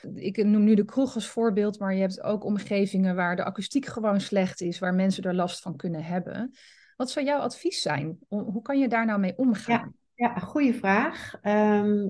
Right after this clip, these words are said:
Speaker 2: je ziet het veel bij eerstejaarsstudenten, hè, ook. Ehm, je hoort aan, eh, stemmen of ze eerstejaars zijn.
Speaker 1: Ik heb mijn hele eerste jaar ben ik hees geweest.
Speaker 2: Ja,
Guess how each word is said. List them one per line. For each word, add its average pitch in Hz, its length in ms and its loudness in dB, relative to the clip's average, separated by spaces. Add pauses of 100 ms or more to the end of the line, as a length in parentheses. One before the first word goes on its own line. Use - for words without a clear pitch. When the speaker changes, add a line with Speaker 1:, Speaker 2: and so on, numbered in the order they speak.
(100)
Speaker 2:
je 202 140 6
ziet 220 160 4
het 208 160 -4
veel 220 260 10
bij 196 140 6
eerstejaarsstudenten, 202 1040 4
hè, 285 160 -4
ook. 240 340 -2
Ehm, 180 400 4
je 185 100 6
hoort 196 320 6
aan, 175 320 4
eh, 170 280 4
stemmen 175 720 4
of 185 140 -4
ze - 120 -2
eerstejaars 190 640 2
zijn. 214 360 -4 (220)
Speaker 1:
Ik 190 120 -2
heb 220 100 0
mijn 202 120 4
hele 220 360 6
eerste 214 320 2
jaar 190 420 2
ben 185 140 0
ik 180 80 -2
hees 170 300 -2
geweest. 165 480 0
Speaker 2:
Ja, 254 320 4